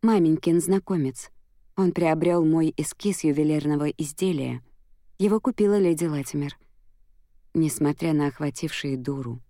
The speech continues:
дурные предчувствия, вчерашний энтузиазм вновь запылал у неё в груди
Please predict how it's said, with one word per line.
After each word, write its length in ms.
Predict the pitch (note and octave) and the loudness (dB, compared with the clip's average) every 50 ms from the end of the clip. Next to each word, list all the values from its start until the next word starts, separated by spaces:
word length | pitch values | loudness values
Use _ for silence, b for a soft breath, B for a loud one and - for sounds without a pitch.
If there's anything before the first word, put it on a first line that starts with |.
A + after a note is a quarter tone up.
| _ - - - - - | _ -20 -20 -20 -12 -4
дурные 420 | - D#3 D3+ C#3+ C#3+ C#3+ C#3 C3 | -2 0 0 2 2 2 0 0
предчувствия, 720 | - - B2 A#2+ - - E3+ F3 - - F#3 F3+ F3+ F3 B B B B B B | -2 -6 -10 -8 -6 -8 -8 -8 -6 -4 -2 -2 -2 -4 B B B B B B
вчерашний 720 | - - - F#3 F3 E3+ F3 F3 - - - D#3+ D#3 - - | -8 -4 -2 0 2 2 2 2 0 0 2 2 2 2 2
энтузиазм 760 | - D#3+ D#3 - D3+ C#3 B2+ C#3+ D#3+ F3+ G3 F3+ C#3 C3 B2+ | 0 0 0 0 -2 -2 0 0 0 0 0 0 0 -2 -2
вновь 300 | A#2 B2+ C#3 D3+ E3 F3 | 2 2 2 4 4 2
запылал 500 | E3 D3 C#3+ - - C3 C3 C3+ C3+ B2+ - | 0 -2 -4 -2 -2 0 0 0 0 0 0
у 60 | - | 0
неё 240 | C#3 B2+ B2 B2+ A#2+ | 0 0 2 0 -2
в 40 | A2+ | -4
груди 400 | A#2+ A#2+ A#2+ A#2 - B2 - | -4 -8 -10 -8 -10 -14 -14